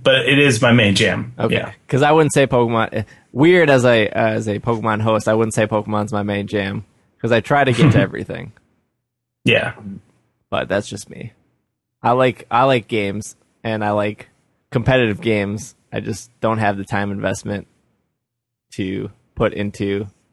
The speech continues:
Speaker 2: setting up for competitive for Pokemon. Like, for the card game, I just spend two hundred dollars and I'm good to go.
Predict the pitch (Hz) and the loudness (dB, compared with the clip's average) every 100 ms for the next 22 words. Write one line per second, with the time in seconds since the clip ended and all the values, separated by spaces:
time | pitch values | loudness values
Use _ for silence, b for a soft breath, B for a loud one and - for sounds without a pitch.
0 | _ _ _ - 123 107 104 95 - 104 | _ _ _ -6 -2 0 -2 -6 -8 -10
1 | 95 98 98 98 110 101 101 101 95 - | -6 -4 -4 -6 -6 -6 -4 -6 -6 -10
2 | _ - 120 - 123 110 156 165 131 120 | _ -4 -4 -2 -4 0 2 2 2 2
3 | 120 139 117 - 123 117 127 123 120 131 | 2 0 -2 -2 -2 0 0 0 2 2
4 | 127 113 120 120 117 113 101 110 147 104 | 4 2 0 0 -2 -4 -2 2 2 0